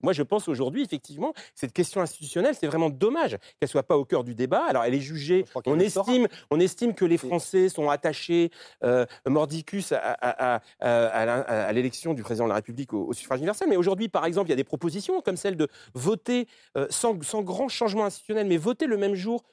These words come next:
Speaker 1: pour l'élection présidentielle et les
Speaker 2: Mmh.
Speaker 1: élections législatives, par exemple. On
Speaker 2: Mmh.
Speaker 1: voit à quel point ça pourrait donner
Speaker 2: Pourquoi
Speaker 1: plus de
Speaker 2: pas.
Speaker 1: pouvoir à l'Assemblée nationale,
Speaker 2: Mais
Speaker 1: parce que ça, c'est aussi un des constats qu'on peut faire quand même à l'issue, euh, de, de, de ce, de ce quinquennat.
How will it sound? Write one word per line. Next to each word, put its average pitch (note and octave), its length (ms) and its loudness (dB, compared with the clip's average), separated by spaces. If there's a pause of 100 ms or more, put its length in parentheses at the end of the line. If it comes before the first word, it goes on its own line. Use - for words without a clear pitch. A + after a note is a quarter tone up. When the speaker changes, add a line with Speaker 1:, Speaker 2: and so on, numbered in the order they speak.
Speaker 1:
pour D3 80 0
l'élection F#3 240 0
présidentielle F3 360 -4
et C3+ 40 2
les B2+ 80 -2
Speaker 2:
Mmh. - 20 -4
Speaker 1:
élections D3 220 -4
législatives, E3 400 -4 (100)
par C3+ 100 -8
exemple. C3 240 -6 (240)
On C3+ 60 -8
Speaker 2:
Mmh. - 20 -4
Speaker 1:
voit G#3 100 2
à A#3 40 0
quel F#3+ 220 0
point E4+ 300 -2 (180)
ça E3+ 140 -2
pourrait F3+ 380 -2
donner G#3+ 540 2 (200)
Speaker 2:
Pourquoi C4 180 0
Speaker 1:
plus G3+ 80 -2
de E3+ 80 2
Speaker 2:
pas. - 40 2
Speaker 1:
pouvoir F3 280 0
à - 20 2
l'Assemblée B2+ 280 -2
nationale, C#3+ 280 -2
Speaker 2:
Mais C4+ 40 -2
Speaker 1:
parce F3+ 140 -2
que F#3 100 0 (260)
ça, C#4 140 -2
c'est A#3+ 120 -2
aussi A3 240 0
un G3+ 80 2
des D#3+ 100 0
constats F#3+ 380 -4
qu'on A#2 120 -8
peut D3+ 120 -6
faire D#4 240 -4
quand D3 100 -4
même B2 80 -2
à A2 80 -2
l'issue, C#3 420 -10 (420)
euh, G2 80 -4
de, F#2 140 -6
de, A#2+ 200 -8
de B2 160 -4
ce, B2 160 -8
de A#2 200 -8
ce B2+ 140 -10
quinquennat. C#4 460 -4